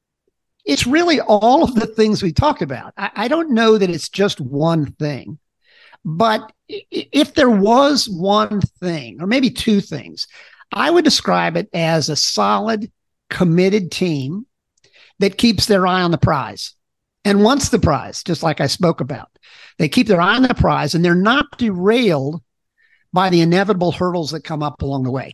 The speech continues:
There are just lots of things. As an example, the finance person will be taken out of their day, almost everybody's taken out of their day-to-day job. And one of the things that really scare business owners is, "Oh my gosh,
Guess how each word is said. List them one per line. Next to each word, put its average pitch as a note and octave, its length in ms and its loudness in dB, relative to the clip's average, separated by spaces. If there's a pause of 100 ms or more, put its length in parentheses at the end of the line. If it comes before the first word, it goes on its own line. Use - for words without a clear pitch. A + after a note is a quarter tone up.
(160)
There B3 100 2
are - 20 -2
just D#4+ 220 0
lots G3 480 0
of D#3 100 -8
things. D#3 320 -2
As G#3+ 140 2
an A3+ 40 0
example, G3 640 -2 (280)
the F#3 60 0
finance D#4+ 520 0
person D#3+ 560 0
will E3+ 100 0
be E3 120 -4
taken A3+ 440 -2
out F#3+ 200 0
of F#3 80 -4
their D3 160 0
day, D#3 240 -2
almost D4+ 400 -2
everybody's C3+ 500 -2
taken F3+ 240 -2
out F#3 160 0
of E3 60 -2
their C#3+ 100 -2
day-to-day C#3 560 -4
job. C#3 400 -4 (960)
And G3 140 2
one C4 160 4
of D#4 60 0
the D4 100 2
things G3+ 300 -2
that E3 160 -4
really G#3+ 340 2
scare G3 460 -2
business F3+ 400 -6
owners C3+ 280 -6
is, C#3 140 -2
"Oh B3+ 120 0
my D#3 140 0
gosh, F#3 600 -4